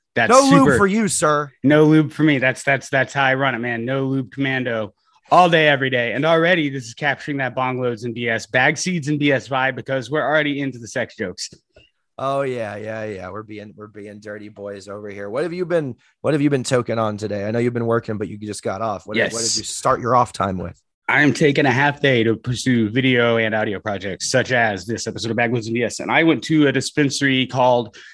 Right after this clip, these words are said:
Speaker 1: Nice Dreams Collective. And through the means of time travel, you're actually gonna hear about this meeting before you hear this conversation that y'all are listening to right now. But I did save this for this recording. I've got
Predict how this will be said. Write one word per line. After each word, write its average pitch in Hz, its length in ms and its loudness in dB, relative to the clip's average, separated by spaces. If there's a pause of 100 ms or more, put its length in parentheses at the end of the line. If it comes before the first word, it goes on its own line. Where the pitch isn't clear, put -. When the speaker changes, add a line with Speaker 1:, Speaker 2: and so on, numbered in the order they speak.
(100)
Speaker 1:
Nice 139 360 0
Dreams 131 360 -4
Collective. 104 600 -6
And 123 580 -2
through 185 160 2
the 170 80 4
means 175 300 4
of 107 100 -10
time 131 240 2
travel, 175 560 2 (260)
you're 151 240 2
actually 156 520 2
gonna 135 220 -2
hear 156 260 -2
about 120 360 -2
this 123 280 -10
meeting 117 300 -4
before 151 340 4
you 131 160 2
hear 127 240 2
this 127 180 -2
conversation 127 720 -2
that 107 140 -8
y'all 113 160 0
are 104 60 -2
listening 107 400 -6
to 123 120 -4
right 107 180 -2
now. 117 180 2
But 104 120 -4
I 107 80 -4
did 131 240 -4
save 143 320 2
this 127 260 -2
for - 140 -10
this 110 240 -8
recording. 92 420 -8 (460)
I've 135 240 4
got 139 380 4